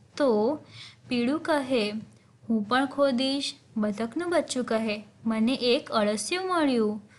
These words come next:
તો પીળું કહે, "મને પણ અળસિયું મળ્યું." બતકનું બચ્ચું કહે, "મેં એક પતંગિયું પકડ્યું."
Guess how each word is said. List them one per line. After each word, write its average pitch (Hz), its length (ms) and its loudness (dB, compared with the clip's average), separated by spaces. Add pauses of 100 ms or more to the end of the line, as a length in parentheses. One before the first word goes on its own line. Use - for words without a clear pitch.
(240)
તો 240 420 4 (280)
પીળું 247 340 0
કહે, 277 500 2
"મને 208 340 0
પણ 349 240 -2
અળસિયું 320 540 0
મળ્યું." 254 580 0 (420)
બતકનું 233 460 2
બચ્ચું 277 360 0
કહે, 277 400 2 (220)
"મેં 233 260 2
એક 302 280 0
પતંગિયું 233 540 0
પકડ્યું." 226 600 0